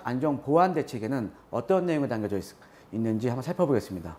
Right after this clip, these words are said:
여기 보시면은, 크게 보면은 이제 서민 실수요자 부담 경감, 예, 뭐 위한, 뭐 내 집 마련을 위한 청약제도 개선, 제가 말씀드렸던 거죠. 그다음에 그래서 내 집 마련을 위한 청약제도 개선 중에 어떤 거냐,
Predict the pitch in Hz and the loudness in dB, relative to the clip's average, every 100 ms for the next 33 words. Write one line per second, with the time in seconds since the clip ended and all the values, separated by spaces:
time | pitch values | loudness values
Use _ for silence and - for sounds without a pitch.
0 | - 151 196 170 165 190 180 226 220 202 | 0 4 6 4 4 4 2 4 6 6
1 | 185 170 175 202 180 147 151 226 226 196 | 6 4 4 4 2 2 2 2 4 2
2 | 123 - 233 226 233 214 185 175 - 143 | 0 -2 -2 2 6 6 6 4 2 0
3 | 147 131 117 113 110 90 - - - - | 0 -2 -4 -2 -4 -6 -16 -20 -20 -10
4 | 104 92 90 - - - 143 131 151 156 | -8 -6 -10 -18 -20 -6 -2 2 4 4
5 | 139 131 - - 131 151 202 190 180 170 | 2 2 -4 2 6 6 6 6 6 4
6 | 156 131 139 135 185 185 147 120 98 101 | 4 2 0 -2 -6 -4 -2 0 -2 -2
7 | 101 151 139 120 123 120 117 101 90 131 | -2 2 2 2 0 0 -2 -4 -4 -6
8 | 151 - - 131 139 147 165 - - - | -8 -16 -6 0 2 2 0 -4 -10 -2
9 | 139 135 151 185 180 180 156 151 151 180 | 2 4 6 6 6 4 2 0 -2 -4
10 | 185 135 135 127 135 117 135 113 113 160 | -4 -2 -2 0 -2 -2 2 2 4 4
11 | 117 107 117 90 | 4 2 2 -2